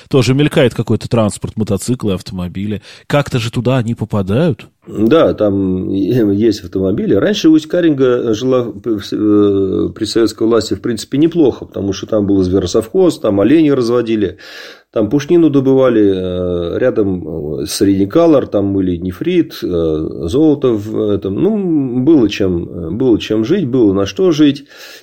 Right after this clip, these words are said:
Speaker 2: И вот та схема, которая, э, существует, она как бы, э, она поддерживалась. Завозили се-, северным завозом, это была такая традиция, называется северный завоз.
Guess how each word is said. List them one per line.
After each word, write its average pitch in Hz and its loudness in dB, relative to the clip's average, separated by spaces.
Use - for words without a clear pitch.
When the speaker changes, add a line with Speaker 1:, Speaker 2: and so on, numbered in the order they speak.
Speaker 2:
И 127 2
вот 127 0
та 143 2
схема, 139 2
которая, 117 2
э, 92 -2
существует, 143 0
она 160 2
как 131 -4
бы, 127 4
э, 92 -4
она 170 2
поддерживалась. 127 0
Завозили 131 0
се-, 101 -2
северным 110 2
завозом, 104 2
это 95 -8
была 95 0
такая 92 -4
традиция, 95 -4
называется 85 0
северный 90 2
завоз. 98 0